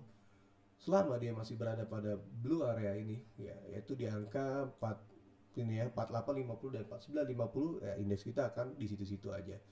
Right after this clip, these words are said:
Dengan kata lain, ketika dia menyentuh empat delapan lima puluh, entry lah saham-saham yang mungkin kalian sudah watchlist, dan empat sembilan lima puluh buanglah atau take profit lah pada saham-saham, eh, yang,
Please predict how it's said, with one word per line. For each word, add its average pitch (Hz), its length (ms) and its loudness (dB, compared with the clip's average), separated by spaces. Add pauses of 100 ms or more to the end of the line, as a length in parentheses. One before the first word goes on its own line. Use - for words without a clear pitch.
(360)
Dengan 123 260 4
kata 117 200 2
lain, 143 200 4
ketika - 240 -2
dia 135 160 8
menyentuh 156 360 4
empat 127 200 0
delapan 120 280 2
lima 117 160 4
puluh, 170 200 0
entry 117 360 2
lah 254 120 0 (200)
saham-saham 107 600 -2
yang 101 160 -2
mungkin 107 160 -2
kalian 104 280 4
sudah 113 200 0
watchlist, 110 480 2 (480)
dan 104 240 2
empat 104 200 -2
sembilan 107 200 2
lima 101 240 4
puluh 302 160 6
buanglah 113 520 6 (560)
atau 104 320 -2
take 117 200 -4
profit 117 400 2
lah 170 200 4 (240)
pada 107 240 4
saham-saham, 113 580 2 (680)
eh, 107 340 6
yang, 104 220 0